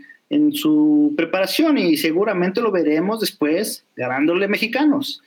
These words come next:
¿Qué pasó también con esta muchachita que era juvenil? Creo que fue en tu tiempo, en el tiempo de Tulio, ¿no?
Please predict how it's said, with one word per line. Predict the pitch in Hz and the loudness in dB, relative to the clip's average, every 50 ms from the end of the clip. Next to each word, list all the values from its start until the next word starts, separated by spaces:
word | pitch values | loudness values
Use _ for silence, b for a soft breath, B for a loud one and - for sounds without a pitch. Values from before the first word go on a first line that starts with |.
| B B B B B B B B - - | B B B B B B B B -12 -6
¿Qué | - 262 269 | -4 -2 0
pasó | 269 269 233 - 262 247 247 247 | 0 0 0 2 2 2 2 2
también | 247 220 202 208 220 233 233 233 | 0 -2 0 0 0 2 0 0
con | 220 196 190 196 | 0 0 0 -2
esta | 202 202 - 220 | -2 -2 -4 -4
muchachita | 196 180 165 - 165 160 - - - - 190 185 - | -4 -4 -4 -4 -4 -6 -6 -6 -4 -4 -4 -4 -2
que | - 202 | -4 -4
era | 196 190 | -4 -2
juvenil? | - 175 160 160 175 190 196 190 170 165 156 - - | 0 0 2 2 2 0 0 -2 -2 -2 -2 -4 -2
Creo | - 269 285 | -2 -2 0
que | 302 330 | 2 0
fue | 320 - 285 | 2 2 2
en | 285 | 0
tu | 285 294 - - | 0 -2 -4 -2
tiempo, | 180 208 262 311 330 - 285 220 | 0 0 0 0 0 0 0 0
en | 196 | 0
el | 170 165 | 0 -2
tiempo | - 226 254 240 - - | -2 -2 -2 0 0 2
de | 180 170 - | 2 0 0
Tulio, | - - 160 170 208 285 277 240 175 | 2 0 0 2 2 2 2 2 2
¿no? | 151 131 123 127 | 0 -2 -4 -8